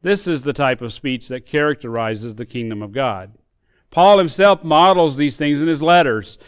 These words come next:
Let me give you a couple examples. In this very letter, Ephesians chapter one, verse fifteen, Paul wrote, "For this reason, I too, having heard of the faith in the Lord Jesus which exists among you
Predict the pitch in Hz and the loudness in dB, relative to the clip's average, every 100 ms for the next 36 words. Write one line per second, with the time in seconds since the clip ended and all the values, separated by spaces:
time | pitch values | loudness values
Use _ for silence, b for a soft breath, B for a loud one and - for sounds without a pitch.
0 | b b - 175 190 175 160 160 156 165 | b b -2 0 0 -2 0 0 2 0
1 | 160 156 139 170 175 135 110 117 151 135 | 0 -2 0 0 0 -2 -8 -4 -4 -4
2 | b 135 180 180 165 196 202 165 190 180 | b -2 0 2 2 4 4 6 4 6
3 | 160 151 185 170 165 - 170 160 160 160 | 4 2 -2 -2 -4 0 0 2 0 0
4 | 156 156 135 165 151 185 202 180 151 180 | 2 0 0 -4 -4 -2 -2 -2 2 4
5 | 214 202 151 143 185 - b b b - | 4 4 4 2 0 -6 b b b -4
6 | 165 196 240 196 180 175 180 175 156 208 | 4 4 4 2 0 2 0 2 4 4
7 | 233 - 202 175 175 180 156 170 214 214 | 2 -2 0 4 4 4 2 2 2 2
8 | 190 - 185 185 165 160 151 156 196 160 | -2 0 2 2 0 -2 0 2 2 2
9 | 175 190 170 151 165 151 143 127 156 220 | -2 -2 -4 -8 -6 -6 -8 -4 2 2
10 | 202 B B - 160 170 226 240 170 160 | 0 B B -4 0 4 4 4 2 2